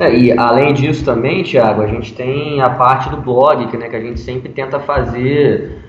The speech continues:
uma, uma pegada de educação financeira mesmo. Então a gente tá sempre postando alguma coisa relacionada a se a pessoa realmente tem que pagar esse tipo de juros, se talvez ela não esteja com uma dívida cara e ela nem saiba que esteja,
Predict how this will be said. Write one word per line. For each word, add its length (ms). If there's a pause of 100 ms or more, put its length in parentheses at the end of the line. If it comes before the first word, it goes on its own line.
(320)
uma, 840
uma 220
pegada 400
de 100
educação 460
financeira 640
mesmo. 480
Então 200
a 40
gente 200
tá 100
sempre 240
postando 880 (260)
alguma 280
coisa 200
relacionada 1120
a 60
se 100
a 40
pessoa 600
realmente 480
tem 180
que 80
pagar 1000 (180)
esse 280
tipo 260
de 160
juros, 380
se 100
talvez 340
ela 120
não 80
esteja 280
com 160
uma 120
dívida 360
cara 300
e 40
ela 100
nem 140
saiba 400
que 120
esteja, 840